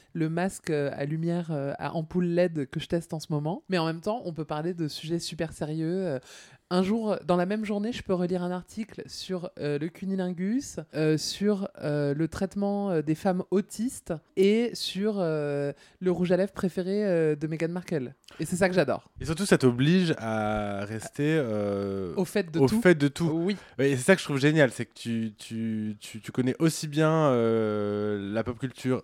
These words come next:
Speaker 2: des années quatre-vingt-dix, qui est ta génération,
Speaker 1: Oui.
Speaker 2: mais, euh, tu es aussi très au fait de, de ce qui se passe aujourd'hui et... Et moi, je trouve que c'est le meilleur moyen de ne pas vieillir, c'est de rester, euh, curieux de tout à toutes les époques.
Speaker 1: Ouais.
Speaker 2: Alors, j'ai fait une story aujourd'hui pour vous poser les questions. Enfin, aujourd'hui,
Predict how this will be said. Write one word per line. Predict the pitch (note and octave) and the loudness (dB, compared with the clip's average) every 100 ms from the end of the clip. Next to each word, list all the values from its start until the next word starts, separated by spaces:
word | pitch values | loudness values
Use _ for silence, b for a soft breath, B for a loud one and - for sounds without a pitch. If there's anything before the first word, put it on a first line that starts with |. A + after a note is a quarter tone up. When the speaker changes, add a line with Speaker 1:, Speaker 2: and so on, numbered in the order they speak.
| - G#2 | -6 -6
Speaker 2:
des | A2 | -2
années | A2 G#2+ | -2 -4
quatre-vingt-dix, | A2 A2+ A2 A2+ - | -10 -8 -8 -8 -12
qui | - A#2 | -8 -4
est | G#2 - _ | -4 -8 _
ta | B2+ | 0
génération, | A2 G#2+ G#2 G2+ - D#3+ | 0 0 -2 -2 -2 -2
Speaker 1:
Oui. | A2 - B B B | -2 -6 B B B
Speaker 2:
mais, | A2+ A2+ A#2+ | -2 2 4
euh, | A2+ G#2+ | 2 0
tu | - A2+ | 0 -2
es | - | 0
aussi | A#2 A2+ - | -4 -4 -6
très | - C3 | -4 -2
au | A#2+ | -2
fait | - D3 - | -2 -4 -4
de, | A2+ G#2+ | -4 -2
de | G#2 | -4
ce | - | -6
qui | A2 | -8
se | |
passe | - A#2 | -6 -4
aujourd'hui | A2+ G#2 G2 G2 A#2 C3+ C#3+ C#3+ C3+ | -2 0 -2 -2 -2 0 0 0 0
et... | A2+ G#2 G#2 G2 B B B B | 2 2 0 -4 B B B B
Et | A#2+ | -4
moi, | C#3 | -4
je | - | -6
trouve | C3+ | -12
que | C3 | -10
c'est | B2 | -8
le | A2 | -4
meilleur | A2+ A2+ | 0 0
moyen | A#2 A#2+ | 0 -2
de | G#2+ | -4
ne | G2+ | -4
pas | A2 | -4
vieillir, | G#2 G2 A#2 C3+ | -2 -4 -6 -8
c'est | - F#2 | -12 -12
de | F#2+ | -10
rester, | F#2+ F#2 - | -12 -12 -8
euh, | A2 A2 F#2+ | -4 -4 -6
curieux | - A2 G#2 A2+ | -6 -6 -4 -4
de | G#2+ | -4
tout | - - A#2+ A#2 | -8 -8 -2 -2
à | |
toutes | G2 A#2 - | -2 -8 -12
les | G2 | -14
époques. | G2 - - - | -14 -16 -20 -18
Speaker 1:
Ouais. | G#2+ G#2+ - - | -16 -16 -6 6
Speaker 2:
Alors, | C#3 A#2 A#2 B2+ - _ _ | 8 8 2 -14 -20 _ _
j'ai | G#2+ A2 | -2 0
fait | A2+ | 0
une | |
story | A2 B2 A2+ | 0 2 2
aujourd'hui | A2+ G#2 A2+ | 2 0 -4
pour | A2+ F#2+ | -4 -6
vous | F#2+ | -6
poser | F#2+ F2+ | -8 -6
les | F2+ | -8
questions. | - F#2+ - B2 B2+ | -8 -10 -6 -4 -2
Enfin, | G#2+ G2+ | -4 -4
aujourd'hui, | F#2+ F#2+ F2+ | -2 -2 -2